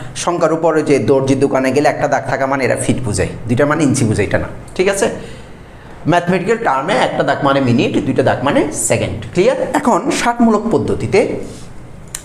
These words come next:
আহ, ষাটমূলক পদ্ধতি থেকে বৃত্তমূলক পদ্ধতি নিয়ে যাওয়া, আমরা একটা ম্যাথ করব। দশ ডিগ্রি ছয় মিনিট তিন সেকেন্ড। ক্লিয়ার? ওকে, দশ ডিগ্রি ছয় মিনিট তিন সেকেন্ড, এইটা ষাটমূলক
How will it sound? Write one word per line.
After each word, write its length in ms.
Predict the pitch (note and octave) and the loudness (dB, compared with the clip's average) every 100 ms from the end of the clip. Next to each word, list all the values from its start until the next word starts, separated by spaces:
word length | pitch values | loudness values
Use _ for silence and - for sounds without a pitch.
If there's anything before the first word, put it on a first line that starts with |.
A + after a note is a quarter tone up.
| - | -2
আহ, 160 | B2 A#2 | 0 2
ষাটমূলক 360 | B2 - G3 G3+ F#3+ | 0 2 2 2 0
পদ্ধতি 260 | F3+ F#3 | 0 2
থেকে 100 | G#3+ - | 0 2
বৃত্তমূলক 440 | D#3 D#3+ C#3 C3 C3+ | 2 2 2 2 2
পদ্ধতি 320 | - B2 B2 B2 | 0 2 2 4
নিয়ে 220 | A#2+ A2 | 4 4
যাওয়া, 240 | - C#3+ - - - - - | 4 4 0 -4 -8 -6 0
আমরা 220 | D3 D3+ | 2 2
একটা 120 | D#3 D#3+ | 0 0
ম্যাথ 260 | B2+ A2+ - | 2 0 2
করব। 200 | C#3 C3 F#3+ D3 | 2 2 2 0
দশ 120 | D3 D3 | 0 0
ডিগ্রি 240 | E3 E3 A#3 A#3 | 0 2 0 -2
ছয় 260 | - F3+ F3 | -2 0 0
মিনিট 280 | F3+ G#3+ - | 0 0 0
তিন 160 | - B2 - | 2 2 2
সেকেন্ড। 240 | A2 F2+ - - - | 0 -2 -4 -8 -2
ক্লিয়ার? 220 | D#3+ A#3+ - - | 0 0 -2 -4
ওকে, 180 | - F#2+ - - - - - - - - - A#2 C3+ | -4 -4 -8 -12 -14 -14 -14 -14 -14 -14 -8 -2 0
দশ 160 | D3 D3 C#3+ C#3+ | 2 0 0 2
ডিগ্রি 360 | B2 G2 A#2 D#3 - - - - - - - | 2 2 2 2 0 -4 -8 -12 -12 -14 -10
ছয় 320 | - - D3 D#3+ B2 | -2 0 2 2 2
মিনিট 300 | A2+ C#3+ - - - - - - - - | 4 2 2 -2 -6 -10 -12 -14 -14 -2
তিন 140 | F3 E3 E3 | 0 2 0
সেকেন্ড, 340 | - A2 F#2+ - - - - - - - - | 0 -2 -2 -4 -8 -10 -12 -14 -16 -8 2
এইটা 380 | G#3 G3+ B3+ D#3+ - - - - - - - - | 2 2 2 2 0 -6 -8 -10 -14 -12 -6 -2
ষাটমূলক 500 | A#3 A3 G#3 G#3+ | 0 2 4 4